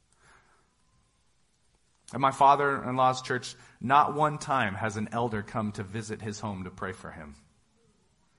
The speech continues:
Nor in twenty years did any of them come visit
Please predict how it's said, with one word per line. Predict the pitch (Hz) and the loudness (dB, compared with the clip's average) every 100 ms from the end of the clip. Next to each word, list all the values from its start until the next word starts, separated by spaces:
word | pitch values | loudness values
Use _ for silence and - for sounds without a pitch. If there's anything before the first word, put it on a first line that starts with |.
| _ _ _ _ _ _ _ _ _ _ _ _ _ _ _ _ _ _ _ _ | _ _ _ _ _ _ _ _ _ _ _ _ _ _ _ _ _ _ _ _
Nor | - 123 113 | -6 -2 -2
in | |
twenty | 110 123 123 | -2 -2 -2
years | 117 - - | -2 -6 -6
did | 110 - | -8 -6
any | 113 120 | -6 -4
of | 110 | -4
them | 104 98 | -6 -8
come | - 107 101 | -6 -6 -4
visit | 117 98 85 - | -6 -8 -12 -16